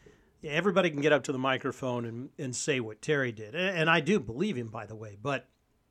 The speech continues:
you'd like to be able to see it for yourself, because there have been times, uh, the last few years where you've, you've seen them hanging their heads in the locker room.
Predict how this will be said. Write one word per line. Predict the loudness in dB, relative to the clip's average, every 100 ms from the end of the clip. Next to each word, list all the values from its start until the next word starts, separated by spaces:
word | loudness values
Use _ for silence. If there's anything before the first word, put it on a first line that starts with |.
| _ _ _ _ _ _ _ _ _ _ _ _
you'd | -2 4
like | 4 4
to |
be | 2 2
able | 2 0 -4 -8 -20 -20 _
to | -6
see | 0 0
it | 0
for |
yourself, | -4 -6 -6 -6 -6
because | -8 -8 -4 -4 -4 -8 -12 -16 -16
there | -4 2 4
have | 6 4
been | 0 -4
times, | -2 -2 -2 -6 -14 -16 -18 -20 _ -14
uh, | -12
the | -6
last | 0 2 0
few | -2 -6
years | -4 -8 -8 -8 -12 _ _ _ -14
where | -8 2 6 8 8 6 2 _ _ _ -18
you've, | -8 -6 -6 -10 _
you've | -8 -4
seen | 0 2 2
them | -2
hanging | 0 0 0
their | -4 -4
heads | -4 -6
in | -8
the | -10
locker | -8 -8 -10
room. | -18 -20